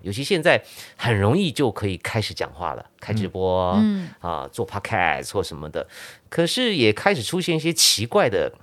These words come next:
Speaker 1: 风格。好，那，那，那种风格我就有时候，我，我，我不会去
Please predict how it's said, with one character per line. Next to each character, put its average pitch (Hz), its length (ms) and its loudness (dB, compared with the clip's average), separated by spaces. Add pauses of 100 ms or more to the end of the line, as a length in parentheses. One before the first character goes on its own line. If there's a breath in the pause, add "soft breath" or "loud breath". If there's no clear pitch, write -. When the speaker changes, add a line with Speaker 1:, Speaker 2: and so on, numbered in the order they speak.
(120)
Speaker 1:
风 135 280 0
格。 65 240 -10 (300)
好， - 200 -10
那， 190 100 -4
那， 254 160 4
那 269 140 4
种 135 140 8
风 196 180 6
格 147 140 8
我 117 140 6
就 175 300 6
有 113 140 4
时 180 140 2
候， 185 280 4 (360 loud breath)
我， 143 140 4
我， 160 200 6
我 175 80 8
不 175 120 2
会 311 100 8
去 247 240 2